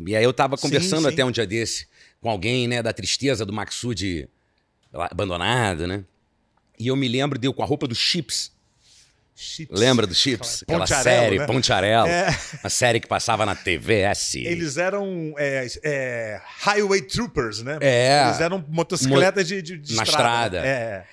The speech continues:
Speaker 1: E eu tinha o uniforme dele. Prime-, depois eu fui ter o que abotoava e tudo, que era uma roupa bege, mas
Speaker 2: É.
Speaker 1: essa era um, era uma, tipo uma
Speaker 2: Estampado.
Speaker 1: camiseta, que ti-, ele tinha um óculos que ficava aqui do lado, o óculos era
Speaker 2: Tudo estampado,
Speaker 1: desenhado,
Speaker 2: né?
Speaker 1: é.
Speaker 2: Sim, sim, sim.
Speaker 1: <laughs>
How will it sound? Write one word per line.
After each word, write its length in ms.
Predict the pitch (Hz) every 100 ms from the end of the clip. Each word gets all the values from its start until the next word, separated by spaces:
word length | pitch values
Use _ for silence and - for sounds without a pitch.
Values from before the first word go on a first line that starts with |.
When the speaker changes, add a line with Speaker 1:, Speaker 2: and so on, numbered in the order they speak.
| _ -
Speaker 1:
E 160 | 110 120
eu 120 | 123
tinha 260 | - 143 139
o 100 | 135
uniforme 560 | 131 120 131 139 131
dele. 220 | 110 147 123
Prime-, 440 | 156 147 131 151
depois 380 | 120 156 185 196
eu 80 | 196
fui 160 | 185
ter 200 | 151 156
o 220 | 165 156 131
que 120 | -
abotoava 640 | 104 110 92 110 127 87
e 20 |
tudo, 160 | 90 95
que 80 | 113
era 80 | 104
uma 60 |
roupa 200 | 104 104
bege, 340 | 85 120 117 101
mas 240 | 107 107
Speaker 2:
É. 60 | 131
Speaker 1:
essa 280 | 139 - 117
era 100 | 117
um, 140 | 120
era 160 | 107 110
uma, 360 | 107 95 87
tipo 240 | - - 123
uma 40 |
Speaker 2:
Estampado. 320 | - 196 185 143
Speaker 1:
camiseta, 440 | - 117 90 85 - - -
que 100 | 120
ti-, 240 | - - -
ele 160 | 107 98
tinha 160 | 127
um 100 | 113
óculos 400 | 107 117 - 87
que 120 | -
ficava 260 | 85 107 92
aqui 100 | -
do 80 | 92
lado, 220 | 98 101
o 20 |
óculos 320 | 95 104 101 95
era 140 | 92
Speaker 2:
Tudo 60 | 98
estampado, 800 | 98 110 101 104 123 110 92 104
Speaker 1:
desenhado, 0 |
Speaker 2:
né? 300 | 113 107 107
Speaker 1:
é. 20 |
Speaker 2:
Sim, 140 | -
sim, 60 | -
sim. 580 | - - 139 156 -
Speaker 1:
<laughs> 60 | 143